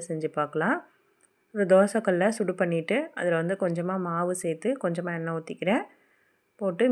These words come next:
மீடியம் ஃப்ளேம்ல வச்சு நல்லா வேக வச்சு எடுத்துக்கலாங்க. இந்த ஊத்தப்பமும் ரொம்பவே நல்லா இருந்துச்சுங்க. கண்டிப்பா இந்த கீரை எங்க கிடைச்சாலும் வாங்கி செஞ்சு சாப்பிட்டு பாருங்க. இது கூட கொஞ்சம் கார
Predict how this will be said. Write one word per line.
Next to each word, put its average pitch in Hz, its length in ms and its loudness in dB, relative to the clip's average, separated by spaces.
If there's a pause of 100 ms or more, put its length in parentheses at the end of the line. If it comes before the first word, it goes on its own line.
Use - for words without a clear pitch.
மீடியம் 202 340 4
ஃப்ளேம்ல 175 380 0
வச்சு 160 180 -4 (140)
நல்லா 175 180 2 (120)
வேக 170 260 2
வச்சு 165 240 -8
எடுத்துக்கலாங்க. 156 560 -4 (800)
இந்த 196 180 0
ஊத்தப்பமும் 208 680 2
ரொம்பவே 175 280 0 (120)
நல்லா 165 260 4
இருந்துச்சுங்க. 170 460 -4 (640)
கண்டிப்பா 185 460 2 (180)
இந்த 185 140 -2 (100)
கீரை 190 280 0
எங்க 175 200 0
கிடைச்சாலும் 175 560 -2
வாங்கி 175 300 0 (120)
செஞ்சு 165 360 -4
சாப்பிட்டு 170 300 -4 (100)
பாருங்க. 160 280 0 (1000)
இது 196 100 0 (100)
கூட 185 120 0 (180)
கொஞ்சம் 190 300 2
கார 180 160 4